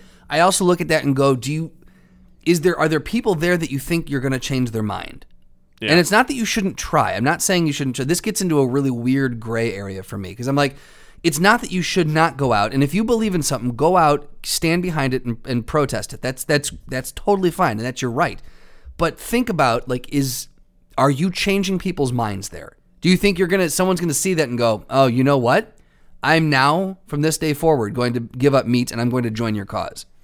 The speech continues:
Speaker 2: Well, you know what I really like? Uh, when I was in the city, the, the one group of people that I always really enjoyed were the Jehovah's Witnesses that hang out in the train stations. 'Cause you know why? They didn't fucking bother anybody.
Speaker 1: They waited for you to come to them.
Speaker 2: They stood out there, they had pamphlets and stuff, and they just were diligently, quietly, calmly, and,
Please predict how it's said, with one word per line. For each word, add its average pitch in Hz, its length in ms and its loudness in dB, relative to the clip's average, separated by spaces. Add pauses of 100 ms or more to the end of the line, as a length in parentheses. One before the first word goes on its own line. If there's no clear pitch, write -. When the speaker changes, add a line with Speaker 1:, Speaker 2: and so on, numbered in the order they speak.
(340)
Speaker 2:
Well, - 80 -6
you 220 60 -2
know 294 60 0
what 294 100 2
I 175 40 4
really 147 240 4
like? 156 400 -2 (460)
Uh, 107 220 -4
when 120 160 -6
I 127 40 -2
was 123 100 -4
in 139 80 -2
the 117 60 -2
city, 135 280 0
the, 104 220 -2
the 101 140 -6
one 135 200 0
group 160 220 -4
of - 80 -6
people 98 360 -6
that 107 160 -4
I 101 120 0
always 117 340 0
really 120 220 -2
enjoyed 104 400 -2
were 104 100 -2
the 101 80 -4
Jehovah's 104 460 -2
Witnesses 85 540 -10
that 90 180 -8
hang 101 200 -4
out 92 120 -2
in - 80 -10
the 92 40 -6
train 92 240 -4
stations. 78 440 -10
'Cause 104 180 -10
you 107 60 -2
know 104 100 -2
why? 127 320 2 (300)
They 95 100 -4
didn't 117 200 -2
fucking 127 260 0
bother 110 300 6
anybody. 78 420 -10 (100)
Speaker 1:
They 131 100 2
waited 123 280 0
for 131 100 -4
you 123 100 2
to 117 60 -2
come 120 220 -2
to 113 100 -2
them. 92 300 -10 (540)
Speaker 2:
They 120 140 6
stood 151 260 2
out 156 180 6
there, 160 300 2
they 113 180 0
had 104 320 0
pamphlets 151 480 0
and 143 100 -8
stuff, 147 320 2
and 110 140 -2
they 110 100 0
just 110 300 -8
were 110 160 -6
diligently, 147 640 -2
quietly, 135 640 2
calmly, 127 580 -2
and, 101 120 -10